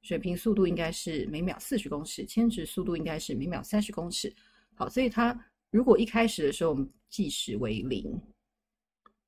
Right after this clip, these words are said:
然后并且把这个点当作 x 坐标是等于零的地方，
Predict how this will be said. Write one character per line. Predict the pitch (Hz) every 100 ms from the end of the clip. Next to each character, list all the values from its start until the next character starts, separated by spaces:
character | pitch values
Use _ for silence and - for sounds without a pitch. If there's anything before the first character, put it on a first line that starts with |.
| _ _ _ -
然 | 190
后 | 202 - -
并 | 240
且 | - 185
把 | - -
这 | 208
个 | 185
点 | - 123 208
当 | 165
作 | 170 165
x | 151 - -
坐 | 170 160
标 | 160 156
是 | 165 -
等 | 190
于 | -
零 | 214 -
的 | -
地 | - 165
方， | - 156